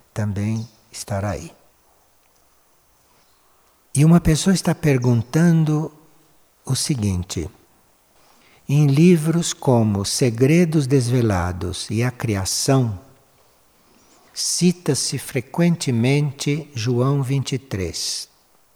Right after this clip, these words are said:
e suas profecias. Poderia falar-nos a respeito disso para esclarecer quem foi ele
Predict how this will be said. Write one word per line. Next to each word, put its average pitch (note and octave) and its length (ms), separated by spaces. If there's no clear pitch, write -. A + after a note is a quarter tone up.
e B2 120
suas C3 400
profecias. - 1160
Poderia E3 480
falar-nos B2 880
a A2+ 80
respeito A2+ 640
disso A2+ 640
para C#3 160
esclarecer A#2 920
quem B2+ 240
foi G2+ 300
ele G#2 500